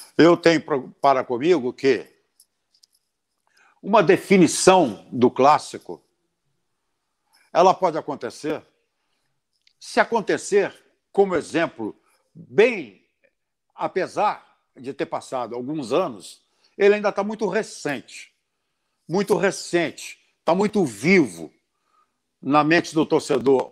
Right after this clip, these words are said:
cruzeirense e atleticano. O seis a um para o Cruzeiro. Por que seis a um? Porque o Cruzeiro conseguiu fazer, no primeiro tempo, quatro a zero.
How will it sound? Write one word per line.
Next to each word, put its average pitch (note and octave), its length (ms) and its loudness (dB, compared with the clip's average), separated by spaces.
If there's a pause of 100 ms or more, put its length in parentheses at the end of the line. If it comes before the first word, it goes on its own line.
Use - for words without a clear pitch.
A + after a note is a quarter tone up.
cruzeirense E3 840 -2
e F3+ 80 -2
atleticano. C#3+ 640 -6 (540)
O C3+ 80 -10
seis D#3+ 340 2
a D3 80 4
um C#3 160 -6
para C3+ 180 -2
o - 40 -8
Cruzeiro. E2+ 440 -10 (3250)
Por - 300 0
que B3 240 4
seis A3 680 2
a C3+ 80 4
um? E2+ 260 -10 (1500)
Porque - 140 0
o F3 80 6
Cruzeiro F3 380 2
conseguiu D#3 380 0
fazer, B2+ 320 0
no F#3 160 0
primeiro D#3 300 0
tempo, F#3 320 -2 (640)
quatro F#3+ 380 0
a G2+ 60 -6
zero. F#2+ 380 -10